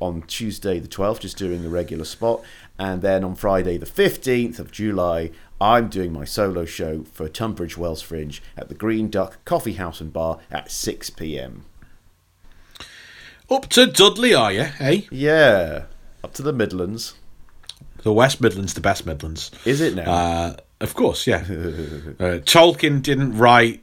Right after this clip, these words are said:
Speaker 2: was not inspired by the East Midlands, was he?
Speaker 1: <laughs>
Speaker 2: No. Um, and of course, when you see Will Preston in person, you can identify yourself in the best way possible.
Speaker 1: Yes.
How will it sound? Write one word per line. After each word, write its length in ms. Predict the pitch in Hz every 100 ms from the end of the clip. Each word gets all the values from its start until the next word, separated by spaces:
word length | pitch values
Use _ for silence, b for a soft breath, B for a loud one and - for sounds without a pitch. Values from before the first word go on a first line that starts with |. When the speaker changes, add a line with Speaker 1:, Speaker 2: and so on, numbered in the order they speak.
| -
Speaker 2:
was 200 | 127 139
not 220 | 143 151
inspired 600 | 117 - - 127 120 117
by 160 | 117 117
the 180 | 107 87
East 340 | 117 123 - 98
Midlands, 540 | 95 - 101 92 117
was 140 | 110
he? 260 | 131 82 85
Speaker 1:
<laughs> 20 |
Speaker 2:
No. 540 | - 110 117 107 82 76 - B B B B B B B
Um, 640 | 107 110 110 113 113 110 -
and 160 | 175 247
of 120 | 269
course, 560 | 277 311 294 - - 147 -
when 140 | 185 190
you 100 | 202
see 440 | - 208 202 190
Will 220 | 175 165
Preston 400 | 156 160 147 165
in 160 | 151 143
person, 440 | 156 147 143 120
you 100 | 117
can 140 | - 120
identify 760 | 117 110 123 147 139 - 107 98
yourself 760 | 92 90 - 87 - - - B B B B B
in 140 | 98 98
the 60 |
best 440 | 90 - 131 135 127
way 200 | 117 107
possible. 560 | - 87 - 71 71 71
Speaker 1:
Yes. 680 | 80 80 90 80 - -